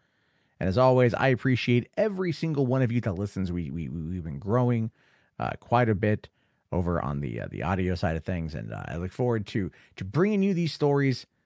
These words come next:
generally speaking, Monday through Friday, although I miss a couple days here and there, but that's my own fault. But I appreciate you guys checking out. Be sure to also head over to page, uh, to facebook dot com forward slash groups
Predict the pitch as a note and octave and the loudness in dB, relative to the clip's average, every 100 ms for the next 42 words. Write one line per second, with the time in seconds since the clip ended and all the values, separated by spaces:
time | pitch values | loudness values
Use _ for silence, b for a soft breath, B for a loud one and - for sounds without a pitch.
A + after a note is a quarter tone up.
0 | _ _ _ _ _ _ _ _ _ _ | _ _ _ _ _ _ _ _ _ _
1 | _ - D#4+ F4+ F4 C4 B3+ A3 G#3+ F#3+ | _ 0 2 4 4 4 4 2 4 6
2 | F3+ E3+ C#3+ C3 C#3+ B2 D#2+ F#2+ B2+ C#3 | 6 6 6 6 6 6 6 4 4 6
3 | C#3+ C#3 B2 A2+ A#2+ A#2+ B2+ C#3 B2 B2 | 4 4 2 4 4 4 4 4 4 4
4 | B2+ A#2 A#2+ B2 B2 A2+ G#2+ A2 A2+ G2+ | 4 4 2 2 2 2 0 2 4 4
5 | G#2+ G#2+ G#2 G#2+ A2+ F#2+ G2 F#2 F#2+ F2+ | 2 2 2 0 0 0 0 0 0 -2
6 | F2+ F2 D#2+ G2+ D3 - D3+ C#3 C3+ C3+ | -2 -2 -2 -2 0 2 4 4 4 4
7 | B2 F#2+ B2 B2 - A2 F2+ F2+ F#2 C#3 | 2 0 0 0 -2 -2 -2 -2 -2 2
8 | D#3 - B2 G#2 G2 - D3+ A#2+ G2 _ | 0 0 -2 0 0 4 4 2 -4 _
9 | _ _ _ _ _ - B2 A2+ - G2+ | _ _ _ _ _ 0 2 2 0 0
10 | F#2+ - F2 D2 - | 0 -2 -4 -4 -10